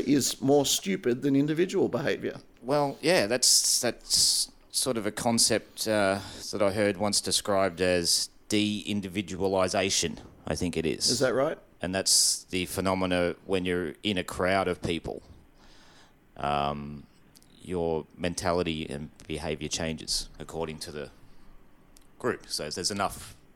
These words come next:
Speaker 2: people where you feel sort of a bit anonymous, you'll behave differently in that scenario than you would if you were someone just standing alone on the street.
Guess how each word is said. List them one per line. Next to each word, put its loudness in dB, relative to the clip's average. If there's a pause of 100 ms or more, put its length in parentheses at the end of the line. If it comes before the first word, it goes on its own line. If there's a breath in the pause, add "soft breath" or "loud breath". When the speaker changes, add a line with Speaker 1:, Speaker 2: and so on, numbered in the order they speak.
(500)
Speaker 2:
people 0
where -4
you -8
feel -6
sort -6
of -14 (600)
a -12
bit -8
anonymous, -2 (260 soft breath)
you'll -4
behave -6
differently -6
in -10
that -10
scenario -10
than -10
you -12
would -12 (720 soft breath)
if -18
you -10
were -10 (760)
someone -8
just -4
standing -6
alone -10 (380)
on -16
the -18
street. -12